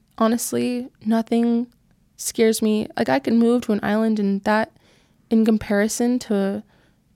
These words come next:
regretting not doing that, that's what scares me the most. And I got this ama-, I started working for, for Tesla, and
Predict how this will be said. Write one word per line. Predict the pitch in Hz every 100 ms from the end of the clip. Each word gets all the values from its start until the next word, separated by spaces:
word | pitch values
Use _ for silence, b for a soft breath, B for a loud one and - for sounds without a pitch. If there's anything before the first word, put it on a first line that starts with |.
| _ _
regretting | 220 220 208 202 202 233 254 226
not | 208 -
doing | 202 214 220
that, | 247 269 285 - _
that's | - 214 - -
what | -
scares | - - -
me | 254
the | -
most. | - - - - - -
And | 226
I | 220 214 214 b b b b b b -
got | 220 226
this | 233 - -
ama-, | 220 214 -
I | 226
started | 220 - 233 220
working | 214 - 214 202
for, | - 196 190 208 220 - _ _ -
for | -
Tesla, | - 226 - - - - - _
and | 226 214 226 240 240